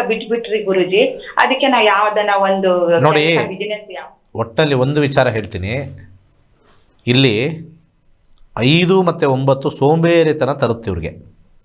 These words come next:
Speaker 2: ಆದ್ರೆ ಜೀವನ ಚೆನ್ನಾಗಿದೆ. ಈ ಕಾಂಬಿನೇಷನ್ ಏನ್ ಹೇಳುತ್ತೆ? ಜೀವನ ಚೆನ್ನಾಗಿದೆ, ಅವ್ನು ಕೆಲ್ಸ ಮಾಡ್ಲಿ ಬಿಡ್ಲಿ, ಅವ್ನಿಗೆ ಎಲ್ಲ ಫೆಸಿಲಿಟಿನೂ ಬರುತ್ತೆ. ಆ ಸೋಂಬೇರಿತನ ಬಿಡ್ಬೇಕು, ಐದು ಒಂಬತ್ತು ಬಂದಿರೋದು. ಏನಾರು ಮಾಡ್ರೆ ಉತ್ತಮವಾಗಿರುತ್ತೆ.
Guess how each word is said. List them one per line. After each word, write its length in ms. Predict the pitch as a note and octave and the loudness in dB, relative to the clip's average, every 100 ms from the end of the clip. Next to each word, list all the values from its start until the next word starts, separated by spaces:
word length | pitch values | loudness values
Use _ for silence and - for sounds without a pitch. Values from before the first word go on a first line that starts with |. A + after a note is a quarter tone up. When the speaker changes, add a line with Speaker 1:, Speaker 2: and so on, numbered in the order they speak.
| _ - | _ -2
Speaker 2:
ಆದ್ರೆ 680 | G2+ A2 A2+ D3 E3+ - - - - - - - | 2 2 2 0 0 -6 -20 -20 -20 -20 -18 -12
ಜೀವನ 380 | G#2 E3 A#3 A#3+ | 0 2 4 2
ಚೆನ್ನಾಗಿದೆ. 800 | A3+ G3+ G3 E3 A2+ E2+ - - _ _ _ _ _ - - - | 0 0 0 -2 -4 -8 -12 -20 _ _ _ _ _ -20 -18 -4
ಈ 80 | D3 | 0
ಕಾಂಬಿನೇಷನ್ 560 | D#3 F#3+ A3 G#3+ G#3+ | 2 2 2 0 0
ಏನ್ 100 | F#3+ | 0
ಹೇಳುತ್ತೆ? 440 | F3+ E3 E3 C3+ G3+ | 2 2 2 2 2
ಜೀವನ 300 | D#3+ G#3+ A3 | 4 2 2
ಚೆನ್ನಾಗಿದೆ, 460 | - G3 F#3+ E3+ | 0 0 0 2
ಅವ್ನು 160 | D3 D3 | 2 2
ಕೆಲ್ಸ 260 | D3 D3 F#3+ | 0 2 2
ಮಾಡ್ಲಿ 400 | F3 F3 F3+ F#3+ | 2 0 0 -2
ಬಿಡ್ಲಿ, 320 | F3+ E3+ F3+ | -2 2 2
ಅವ್ನಿಗೆ 260 | E3 D#3+ | 2 2
ಎಲ್ಲ 260 | D3 D#3 F3 | 0 4 2
ಫೆಸಿಲಿಟಿನೂ 520 | F3 D#3+ E3+ E3+ E3+ | 2 -2 -4 -2 0
ಬರುತ್ತೆ. 680 | C#3+ C3+ - E2+ - - - - | 2 2 0 -8 -8 -18 -20 -10
ಆ 40 | - | 0
ಸೋಂಬೇರಿತನ 640 | D#3+ F#3 G3+ F#3+ F#3 F#3+ | 2 4 4 2 2 2
ಬಿಡ್ಬೇಕು, 500 | D3 D3 D#3 D3 B2 | 2 2 2 2 0
ಐದು 200 | C3+ D3 | 2 2
ಒಂಬತ್ತು 280 | C3 C3 A2+ | 2 -2 -2
ಬಂದಿರೋದು. 580 | G#2 F#2 D#2+ F2 - - - - - - - | -4 -4 -4 -8 -14 -20 -20 -20 -20 -8 2
ಏನಾರು 380 | D3+ F#3+ G#3 G3+ | 4 6 6 4
ಮಾಡ್ರೆ 240 | G3 G#3 | 2 2
ಉತ್ತಮವಾಗಿರುತ್ತೆ. 1000 | F#3 E3 F#3+ F#3 F3 C3+ G#2 - G#2+ - | 2 0 -2 2 0 0 -4 -6 -14 -14